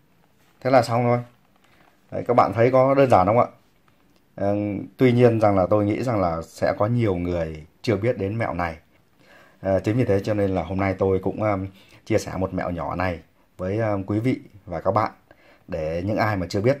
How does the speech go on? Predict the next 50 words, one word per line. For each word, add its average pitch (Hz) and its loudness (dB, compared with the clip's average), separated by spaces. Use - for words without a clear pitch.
thì 90 -14
có 98 0
thể 80 -8
sử 80 -10
dụng. 107 -2
Và 85 -10
những 85 -8
ai 98 -2
biết 117 -2
rồi 95 0
thì, 80 -10
ờ, 82 -8
cũng, 98 -4
um, 98 -2
xem 107 -2
để 87 -2
vui 117 4
thôi. 113 6
Đấy, 110 4
và 123 6
bây 104 6
giờ 104 8
tôi 110 4
cũng 95 -4
sẽ 110 2
mở 85 2
cái 98 4
lọ 117 4
keo 95 -2
này 85 -2
ra. 92 0
Đây 101 6
là 92 2
lọ 92 4
keo 104 6
tôi 101 4
dùng, 92 0
ờ, 85 -6
gần 95 4
hết 127 -2
đến 107 0
nơi 120 4
rồi. 90 2
Nhưng 107 0
mà 90 4
tôi 104 4
vẫn - 0
chưa 120 6
hề, 87 0
ờ, 85 -2